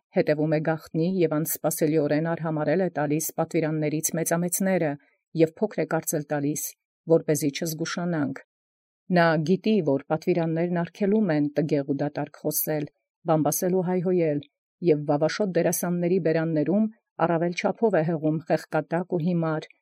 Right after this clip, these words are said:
գարշելի ու դատարկ խոսքեր, և նրանցից մշտապես արհամարանք, ծաղր ու հայհոյություն է հոսում։ Քանզի դևերը արագ են հասնում ծաղրանքի, լկտի և անմաքուր խոսակցությունների մեջ և բազում ախտեր բերելով,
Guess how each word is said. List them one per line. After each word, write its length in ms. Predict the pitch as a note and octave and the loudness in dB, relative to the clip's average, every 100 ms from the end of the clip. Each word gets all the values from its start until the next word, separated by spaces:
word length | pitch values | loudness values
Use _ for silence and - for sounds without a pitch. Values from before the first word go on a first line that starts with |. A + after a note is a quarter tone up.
| _ - | _ 0
գարշելի 500 | D#3 - - D3 F#3+ | 0 2 -2 0 2
ու 140 | F3+ | 0
դատարկ 400 | E3+ D#3+ D#3 - | -2 -4 -6 -6
խոսքեր, 540 | - - - B2 C3 - _ _ _ - | -6 -6 -4 -4 -4 -8 _ _ _ 0
և 120 | F3 E3 | 2 4
նրանցից 400 | E3 F#3 A#3+ - | 2 2 -2 -2
մշտապես 500 | F3+ - E3+ E3+ E3 | -4 -2 -2 -2 -2
արհամարանք, 600 | F3 D#3+ D#3+ D#3 E3+ G#3+ - _ | -2 -2 -2 -2 -2 -4 -8 _
ծաղր 340 | - F3 F3 F#3 | -2 0 2 0
ու 100 | E3+ | 0
հայհոյություն 640 | F3 F3 F#3+ F#3+ - A3 | 2 2 2 2 0 -2
է 80 | E3 | -2
հոսում։ 480 | D3 D3+ - D3 C3+ C#3 _ _ _ _ _ _ - | -2 -4 -2 0 0 -2 _ _ _ _ _ _ -2
Քանզի 280 | G3+ F3+ G3 | 0 2 4
դևերը 300 | F#3 G3+ G3+ | 6 6 4
արագ 300 | F#3+ G#3+ F#3 | 2 2 2
են 140 | D#3+ D#3+ | 2 2
հասնում 380 | D#3 - D3 D3 | 0 2 0 2
ծաղրանքի, 680 | D3 D3+ E3+ F3 - F3+ D3+ D3 _ | 0 -2 -2 -2 -2 0 0 -2 _
լկտի 380 | E3 D#3+ - G#3+ | 0 0 2 0
և 220 | F#3+ D#3+ | 2 2
անմաքուր 400 | D#3+ D#3+ E3 F#3 | 0 -2 -4 -6
խոսակցությունների 920 | - F3 E3+ - F3 - E3+ D#3+ D#3 | -4 -4 -2 -2 -4 -2 -2 0 0
մեջ 280 | D#3 D#3+ E3+ - - - | 0 -2 -4 -8 -10 0
և 180 | D#3+ D#3 | 0 2
բազում 380 | D#3+ D#3 F3 D#3+ | 0 0 -2 -2
ախտեր 360 | - E3+ E3 | -4 -2 0
բերելով, 500 | D#3+ D#3+ D3+ D#3+ F#3+ | 0 0 2 2 2